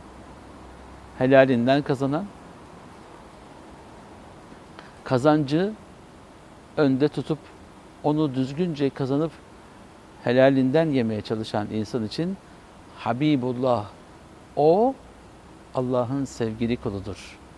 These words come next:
O Allah'ın sevgilisidir. Camiye giderken cenneti, ibadeti teşvik eden ayeti koyan dedelerimiz, hepsine rahmet olsun,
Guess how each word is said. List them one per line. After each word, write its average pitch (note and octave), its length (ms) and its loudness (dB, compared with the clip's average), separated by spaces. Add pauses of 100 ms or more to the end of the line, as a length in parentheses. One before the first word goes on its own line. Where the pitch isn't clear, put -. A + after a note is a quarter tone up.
(140)
O D3 120 2
Allah'ın C3 400 2
sevgilisidir. A#2 760 -6 (800)
Camiye C3+ 400 4
giderken F3+ 560 2
cenneti, A#2+ 440 2
ibadeti A2+ 600 2
teşvik D3 420 0
eden B2 280 2
ayeti B2 360 4
koyan B2+ 360 2 (560)
dedelerimiz, B2 760 4 (720)
hepsine C#3+ 380 2
rahmet B2+ 320 2
olsun, G3 380 0